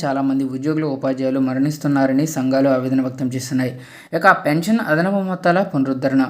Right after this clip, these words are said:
గత పీఆర్సీలో తగ్గించినటువంటి అదనపు పెన్షన్ మొత్తాన్ని తిరిగి పునరుద్ధరించాలని డిమాండ్లు చేస్తున్నారు.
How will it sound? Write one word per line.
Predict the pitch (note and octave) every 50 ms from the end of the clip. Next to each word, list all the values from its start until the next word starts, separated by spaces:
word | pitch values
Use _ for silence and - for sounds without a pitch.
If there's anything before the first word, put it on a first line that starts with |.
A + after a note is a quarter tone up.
| B2+ - - - - - C#3 C#3
గత | D3 D3 D#3 D#3 D#3+
పీఆర్సీలో | D#3 E3 F#3 F#3+ F3+ G3 F#3+ F#3 F#3
తగ్గించినటువంటి | F#3 F#3 E3 D#3 D#3+ D#3+ D#3 D3+ D#3 D3+ D3 D3 D3+ D3 D3+
అదనపు | C#3 C3 C3 C#3 C#3 C#3
పెన్షన్ | C#3+ C3+ C#3+ C#3 C3+ - C#3 C3+
మొత్తాన్ని | C3 B2+ B2+ - C3+ C3+ C#3 D#3
తిరిగి | D#3+ E3 - B2+ C3+ C#3 D#3 D3+
పునరుద్ధరించాలని | D3+ - C3 C3 C3 D3 C#3 C#3 C3+ C3+ C3+ C3+ B2+ C3 C3 C3+ D3 D3+
డిమాండ్లు | C#3+ C3+ B2+ C3 C3 C3 C3 C3+ B2+ C#3
చేస్తున్నారు. | B2+ - - C3 C3 C3 C3 C3 B2+